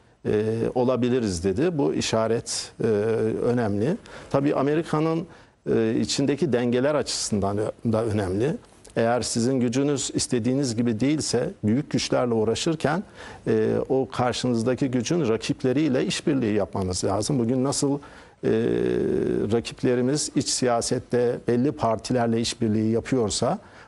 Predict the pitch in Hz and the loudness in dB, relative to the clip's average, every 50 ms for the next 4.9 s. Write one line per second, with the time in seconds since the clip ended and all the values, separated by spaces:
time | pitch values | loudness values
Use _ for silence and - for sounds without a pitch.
0 | - - 123 123 131 127 123 117 - 117 117 123 120 117 107 110 107 104 - - | -4 0 2 2 2 2 0 0 2 2 2 4 2 2 2 0 -2 -2 -2 0
1 | 113 107 104 98 107 107 98 95 107 113 180 220 247 - - - - - - - | 0 2 2 2 0 0 0 0 0 0 0 -2 -2 -6 -12 -20 -20 -20 -16 -4
2 | - 185 180 180 196 214 - - 208 185 180 175 170 175 139 104 98 - - - | -2 0 2 2 2 2 2 2 2 2 2 2 2 2 2 0 0 -2 -6 -8
3 | 165 180 - - 113 113 110 110 110 110 113 113 113 117 120 120 120 120 120 117 | -6 -2 0 2 2 2 2 2 2 0 0 0 0 0 0 0 0 0 0 0
4 | 120 127 120 120 117 135 151 151 147 139 135 135 139 143 151 165 170 208 | 0 -2 0 0 0 0 0 0 0 0 0 2 2 2 0 0 -2 -6